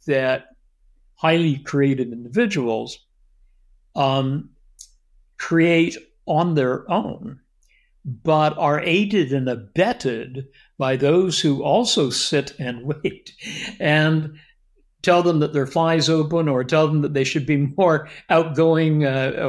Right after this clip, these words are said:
or be more receptive to the people who are coming to see them. They, they actually pay the checks that are supposed to be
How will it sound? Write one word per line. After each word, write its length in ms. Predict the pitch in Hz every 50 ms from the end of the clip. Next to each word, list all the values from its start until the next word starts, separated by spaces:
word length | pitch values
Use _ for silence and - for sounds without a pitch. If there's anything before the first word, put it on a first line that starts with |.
| 131 -
or 480 | - 139 131 127 127 127 131 131 143 135 120 120 113
be 120 | 147 147
more 180 | 143 143 143 139
receptive 640 | 131 135 131 - - 196 - - - - 175 160 147
to 120 | - 151
the 100 | 123 131
people 320 | 131 131 156 175 - - 156
who 60 | 139
are 80 | 131
coming 300 | 135 151 143 135 139 131
to 80 | 135 127
see 280 | 117 - - 226 214 185
them. 280 | 160 180 170 165 156 _ _ - - - - _ -
They, 420 | - 135 147 143 139 147 - 139 160
they 320 | 139 151 143 135 143 139 - -
actually 640 | 151 147 147 - - - 151 135 135 127 131 _ _ _ _ _ _ _ _ _ _ _
pay 380 | - - - - 190 185 190 196
the 140 | 170 175 170
checks 600 | - - - - 160 160 - - - - - -
that 160 | - 160 139
are 140 | 143 139 131
supposed 380 | - - - 165 156 143 -
to 60 | - 147
be 120 | 135 127